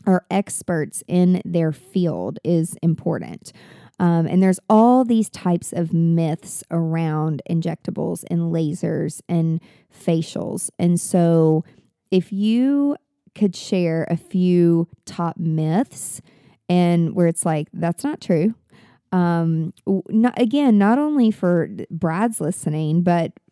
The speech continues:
everybody out there, you, you need to take care of your skin, especially if you're in this industry. A lot of it is image, and we are in the public eye, and we are speaking and teaching and guiding and leading.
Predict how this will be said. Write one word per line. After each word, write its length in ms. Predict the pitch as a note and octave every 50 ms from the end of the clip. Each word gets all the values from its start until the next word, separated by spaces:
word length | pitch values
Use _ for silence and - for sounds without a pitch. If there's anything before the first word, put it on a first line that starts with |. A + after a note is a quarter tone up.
| _ _ _ _ -
everybody 640 | - A#3 D#4+ F#4+ C5 C5+ G4+ B3 G#3 E3 - D3 D3
out 260 | C#3 D#3 F#3 F3 _
there, 200 | - E3 C#3 C#3
you, 140 | E3 F#3+ A#3
you 80 | C#4 C#4+
need 460 | C#4 D4+ G#4 A#4 B4 C5 C#5+ D#5 D#5 -
to 80 | -
take 160 | - B4+ A4+ B4
care 240 | - - A4 A4 G#4
of 60 | F#4+
your 140 | F4+ F4 -
skin, 360 | - - - - G#4+ G#4+ F4+
especially 460 | D4 A3+ - - B3 B3+ - - C#4+
if 100 | C4+ -
you're 120 | B3+ G#3+ F#3+
in 100 | G#3 G#3
this 180 | G3+ - -
industry. 560 | G#3 G3+ G3+ G3+ - - - F3+ F3 E3+ E3 - - - - - - - - _ - -
A 180 | - - E3+
lot 220 | G3 G3+ G3 G3 G3+
of 120 | G#3 F#3+
it 120 | F#3+ - -
is 220 | - F#3+ F#3+ F#3 - -
image, 440 | - E3+ E3 D#3+ E3 D#3+ D#3+ E3 -
and 120 | - F3 F3
we 140 | F3 -
are 180 | - F3 F3+ F#3
in 120 | G3 G3+
the 80 | F#3+ F3+
public 380 | - - E3+ G#3 F3+ D#3 E3 -
eye, 360 | - D3+ D3+ C#3+ D#3 D#3+ - -
and 100 | - G3+
we 140 | A3+ F3+ F3+
are 180 | E3+ F#3 F#3+ G3
speaking 640 | - - - - F#3+ F#3 - - F3+ E3+ E3+ D#3 -
and 160 | E3+ E3+ -
teaching 500 | - - F#3+ F3 - - E3+ E3 E3 D#3
and 200 | - E3+ E3+ D#3+
guiding 500 | E3+ E3 E3+ F3 F3 F3+ F3 E3+ E3+ E3
and 220 | - E3+ E3 E3
leading. 520 | E3 F3 F3+ E3+ E3 E3+ E3 E3 D#3+ E3+